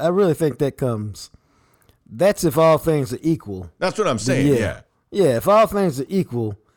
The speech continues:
Speaker 1: yeah, let's get a guy who can also create some excitement. But, I mean, let's just keep it real, dog. It's the Dallas Cowboys, and so, you know, at one level, winning creates all the excitement that you need. It doesn't really even matter,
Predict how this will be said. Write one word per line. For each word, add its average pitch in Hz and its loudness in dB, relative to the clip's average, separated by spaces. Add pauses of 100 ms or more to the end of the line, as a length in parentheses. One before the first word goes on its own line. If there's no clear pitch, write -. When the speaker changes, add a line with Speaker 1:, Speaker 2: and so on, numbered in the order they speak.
(340)
Speaker 1:
yeah, 160 0
let's 151 0
get 156 0
a 135 -2
guy 143 2
who 127 -4
can 123 -4
also 131 -2 (580)
create 147 0
some 131 -4
excitement. 107 -4
But, 139 -4 (200)
I 170 -12
mean, 165 -4
let's 196 -4
just 139 -8
keep 123 -6
it 107 -8
real, 113 -6
dog. 98 -12 (840)
It's 151 -8
the 135 -6
Dallas 143 0
Cowboys, 113 -2
and 107 -8
so, 110 -4 (880)
you 151 -4
know, 135 2
at 117 -2
one 165 0
level, 123 0
winning 131 -2
creates 127 -6
all 120 -2
the 110 -6
excitement 113 -6
that 107 -10
you 101 -12
need. 120 -4
It 95 -10
doesn't 120 -4
really 117 0
even 107 -2
matter, 107 -2